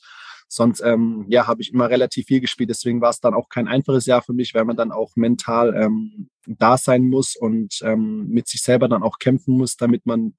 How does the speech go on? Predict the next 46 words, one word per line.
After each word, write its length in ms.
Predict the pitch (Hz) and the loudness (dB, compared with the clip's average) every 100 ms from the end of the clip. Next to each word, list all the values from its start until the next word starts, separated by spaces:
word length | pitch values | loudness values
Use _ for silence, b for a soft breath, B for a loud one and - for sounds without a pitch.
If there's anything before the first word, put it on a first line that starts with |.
| _ | _
dem 120 | 110 107 | -6 -2
ganzen 260 | 110 - | -2 -4
Druck 220 | - 120 | -8 -4
auch 80 | 120 | -4
standhält. 540 | - - 135 143 131 - B B B B B B B - | 0 0 2 4 2 0 B B B B B B B -2
Von 140 | 117 | 2
daher, 380 | 110 110 110 110 | 4 4 2 0
ja, 240 | 98 123 120 - _ - | 2 2 2 -2 _ -4
äh, 180 | 117 110 | -2 -2
hoffe 200 | 123 127 | -2 -2
ich, 60 | 123 | 2
dass 180 | 127 - | 0 0
es 80 | |
nur 140 | 127 113 | -2 2
besser 300 | 139 - 117 | 2 2 0
wird. 200 | 110 - | 0 -2
Aber 180 | 104 113 | -4 -2
natürlich 460 | 110 - 123 120 | -4 0 0 0
ist 100 | 120 | -4
es 220 | 113 - | -6 -8
nat-, 140 | 110 101 _ | -6 -8 _
nie 320 | - 117 123 | 0 2 4
einfach, 360 | 110 127 123 104 | 4 2 0 -2
wenn 120 | 113 | 0
man 120 | 110 | 0
nicht 120 | 104 | -2
spielt 380 | - 113 123 120 | -6 0 2 2
und 160 | 110 107 | -2 -2
man 220 | 104 104 | -2 -2
merkt, 260 | 113 117 - | 0 -2 -2
man 140 | 113 | -6
ist 100 | 107 | -4
hinten 240 | 113 95 | -6 -6
dran, 260 | 110 113 117 | -4 -2 0
vor 120 | 113 | 0
allem 160 | 110 113 | -2 -2
wenn 100 | 110 | -2
das 160 | 101 | -6
Team 220 | - 127 123 | -4 0 0
dann 140 | 110 | 0
auch 120 | 107 | -2
so 140 | - 117 | -2 0
eine 180 | 117 | 2
grandiose 580 | 107 - 113 120 131 - | 0 -2 -2 2 2 2
Saison 360 | 113 - - 131 | -8 -6 0 0
spielt. 440 | - 107 101 95 | 0 -2 -2 -2